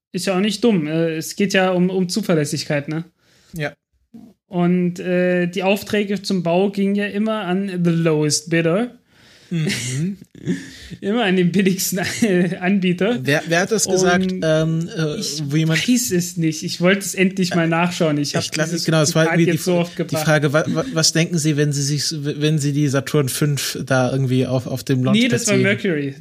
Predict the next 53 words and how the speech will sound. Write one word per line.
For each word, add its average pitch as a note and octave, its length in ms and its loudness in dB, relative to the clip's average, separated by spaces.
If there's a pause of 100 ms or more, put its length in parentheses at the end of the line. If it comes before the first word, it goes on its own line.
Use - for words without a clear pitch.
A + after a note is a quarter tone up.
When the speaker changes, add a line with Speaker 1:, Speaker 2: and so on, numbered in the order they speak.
Speaker 1:
Das G3+ 160 -6
war B3 100 -2
Mercury. F3+ 300 4
Speaker 2:
Genau, C#3+ 100 -2
Mercury. D3 360 0 (320)
Genau, D#3+ 340 0
äh, E3+ 180 0
irgend-, F3 220 -2
das D#3 160 -4
war E3+ 140 4
so D#3+ 100 2
ein E3 80 2
Mercury-Astronaut. C3 840 -2
Was, C#3+ 560 -2
was, D#3+ 320 0
was D3 160 -2
denken E3 280 0
Sie, C#3 180 -2
was D3 180 -2
haben G#3+ 120 0
Sie F#3+ 100 2
gedacht, D3+ 420 -2
als B2+ 420 -2 (300)
Sie C#3 160 -2
da C3+ 120 2
in C3 80 0
die B2+ 80 -2
Rakete B2+ 400 -2
gestiegen B2 420 -4
sind? A#2 320 -4
Und A#2 80 -8
dann A2+ 120 -2
haben C3+ 120 0
sie C3+ 60 0
natürlich C3+ 240 0
irgendwas, B2+ 360 2
irgendwas B2+ 340 -2
Sta-, - 280 -8
Staatstragendes C#3+ 720 -2
erwartet C3+ 500 -2
und C#3 120 -6
dann C3 120 -4
gesagt, C3 300 -6 (460)
ich G#3 80 -2
Speaker 1:
Alan C#4 200 4
Speaker 2:
hab D3 80 2
dran C4 80 2
Speaker 1:
Shepard G3 240 2
Speaker 2:
gedacht D#3 40 -4 (120)
Speaker 1:
war's. C#3+ 280 -4 (380)
Speaker 2:
Genau, D3+ 180 4
Alan D3+ 160 0
Shepard. C3 240 -2